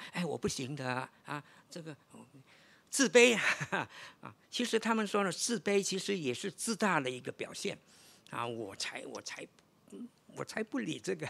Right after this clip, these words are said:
<laughs> 东西，啊，对不对？啊，自卑不好，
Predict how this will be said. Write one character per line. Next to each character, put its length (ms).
<laughs> 220
东 160
西， 180
啊， 100
对 140
不 80
对？ 180
啊， 440
自 180
卑 420
不 100
好， 240